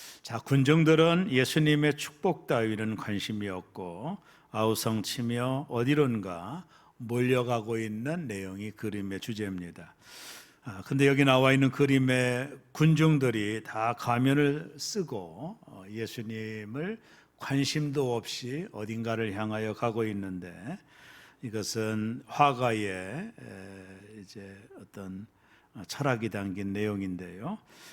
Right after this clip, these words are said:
위선의 가면을 쓰고 살아가는 현대인들을 이제 꼬집는 그런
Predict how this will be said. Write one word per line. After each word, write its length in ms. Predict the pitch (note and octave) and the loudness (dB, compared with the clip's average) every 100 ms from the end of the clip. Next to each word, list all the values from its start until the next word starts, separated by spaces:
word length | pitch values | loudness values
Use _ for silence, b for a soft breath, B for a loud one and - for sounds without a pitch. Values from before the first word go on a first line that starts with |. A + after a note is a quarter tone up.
| B _ | B _
위선의 640 | G2+ G#2 C3 B2 C#3+ C#3+ C3+ | -6 0 2 4 4 4 4
가면을 560 | - A#2 A#2 A#2 A2+ | 2 2 2 2 0
쓰고 640 | G#2 - D3+ C3+ C#3+ D3+ E3 | -2 -4 -6 -4 -4 -4 -6
살아가는 760 | - D#3+ D3+ C3 A#2 G2+ F#2 | -8 -2 -2 -2 -6 -8 -10
현대인들을 1120 | G2 E3 D#3+ D3+ C3+ A2+ G#2 F#2+ F2+ F2 G2+ F3+ _ b b - | -8 -4 2 2 2 -2 -6 -10 -14 -14 -12 -12 _ b b -18
이제 260 | F#2 F#2+ F2+ | -14 -12 -10
꼬집는 840 | - C#3 B2+ A2+ G2 F2+ G2 F3+ G3 | -4 -2 0 -2 -4 -6 -6 -8 -8
그런 580 | - F#2+ F#2+ F#2+ F#2+ | -10 -8 -8 -8 -10